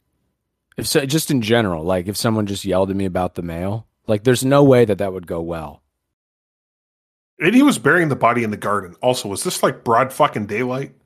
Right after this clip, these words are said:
Speaker 1: Yeah, I feel like that's a little risky. And also, this isn't some Stephen King novel.
Speaker 2: And no
Speaker 1: You know?
Speaker 2: one,
Speaker 1: Let's
Speaker 2: no
Speaker 1: get
Speaker 2: one
Speaker 1: it
Speaker 2: saw
Speaker 1: done.
Speaker 2: him throwing fucking trash bags in his garden.
Speaker 1: "What are you burying?"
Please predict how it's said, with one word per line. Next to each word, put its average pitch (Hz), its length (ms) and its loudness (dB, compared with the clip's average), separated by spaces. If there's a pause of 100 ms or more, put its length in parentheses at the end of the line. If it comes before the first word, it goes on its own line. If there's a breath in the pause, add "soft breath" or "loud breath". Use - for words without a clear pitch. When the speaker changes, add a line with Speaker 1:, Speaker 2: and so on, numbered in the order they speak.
(640)
Speaker 1:
Yeah, 107 180 0
I 113 60 0
feel 160 240 0
like 143 220 2
that's - 180 -6
a 98 40 -10
little 101 200 0
risky. 98 520 -2
And 92 100 -4
also, 120 400 0
this 104 200 -4
isn't 156 320 -2
some 123 320 -2
Stephen 110 440 -4
King 120 260 -6
novel. 73 400 -12 (800)
Speaker 2:
And 135 160 -8
no 139 100 4
Speaker 1:
You 147 60 6
know? 151 80 4
Speaker 2:
one, - 360 0 (300 soft breath)
Speaker 1:
Let's 127 240 0
Speaker 2:
no 123 60 0
Speaker 1:
get - 80 4
Speaker 2:
one 135 80 4
Speaker 1:
it 123 40 -8
Speaker 2:
saw 135 260 2
Speaker 1:
done. 135 40 -2
Speaker 2:
him 131 320 0 (180)
throwing 123 540 0
fucking 123 400 -2
trash 110 380 -4
bags 117 360 -4
in 104 120 -10
his 95 120 -12
garden. 101 520 -12 (1800 soft breath)
Speaker 1:
"What 135 140 0
are - 20 6
you 156 120 6
burying?" 147 720 4